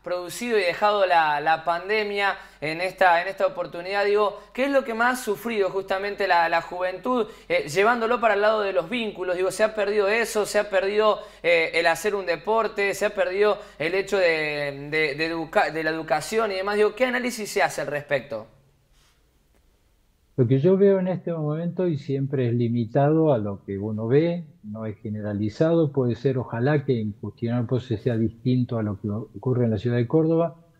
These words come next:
Speaker 2: pero veo que muchos adolescentes en nuestro medio han, se han desconectado del sistema educativo.
Speaker 1: Bien.
Speaker 2: Históricamente, la mitad de los chicos que empezaban el secundario lo terminaban, la mitad. En este momento,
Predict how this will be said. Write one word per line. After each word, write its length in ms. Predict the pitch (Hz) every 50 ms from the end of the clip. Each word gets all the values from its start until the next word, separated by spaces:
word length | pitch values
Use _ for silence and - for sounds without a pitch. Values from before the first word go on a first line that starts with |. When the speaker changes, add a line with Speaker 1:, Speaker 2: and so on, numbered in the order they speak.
| _ _ _ _ _ _ _ _ _
Speaker 2:
pero 180 | - 120 123
veo 320 | 123 143 165 180 180 156 143
que 340 | - 147 143 135 127 - - _ _ _ _ _ _ -
muchos 320 | 131 143 151 143 175 165
adolescentes 1080 | 139 139 131 131 131 123 123 120 - - 151 156 156 156 143 - 160 160 143 - -
en 80 | 127 120
nuestro 360 | 123 120 - - - 127 120
medio 540 | 120 135 143 147 156 156 160 160 160 147 -
han, 440 | 135 135 135 135 131 127 123 117 120 - - -
se 140 | - - 143
han 100 | 156 156
desconectado 680 | 151 143 - - 127 123 123 117 107 - 147 143 147 143
del 100 | 127 107
sistema 420 | - 123 113 - - 131 123 123
educativo. 720 | 117 113 107 104 107 104 104 98 - 104 98 92 90 90 - _ _ _ _ _ _ _ _ _ _ _ _ _ _ _ _ _ _ -
Speaker 1:
Bien. 200 | 113 110 110 113
Speaker 2:
Históricamente, 840 | 101 104 117 175 185 196 185 - 170 151 151 151 160 170 151 151 156
la 120 | 139 131
mitad 500 | 120 120 120 113 110 - 175 170 165 151
de 120 | 127 127 110
los 180 | 104 104 101
chicos 340 | - - 131 117 - 131 107 -
que 100 | - 117
empezaban 560 | 104 101 113 107 - - 131 131 139 135 131
el 80 | 123 117
secundario 760 | 131 127 104 - 117 113 110 123 131 135 139 143 147 147 - - _
lo 180 | - 117 117 104
terminaban, 800 | - 113 110 101 101 104 101 98 98 92 87 90 90 90 90 98 - _ _
la 180 | - 113 135 139
mitad. 500 | 139 139 131 123 - - 107 95 - - _ _ _ _ _ _ _ _ _ _ _ _ _ _ -
En 160 | - 117 127
este 260 | 156 170 170 - 170
momento, 760 | 160 156 147 143 151 151 160 160 147 160 156 147 120 - -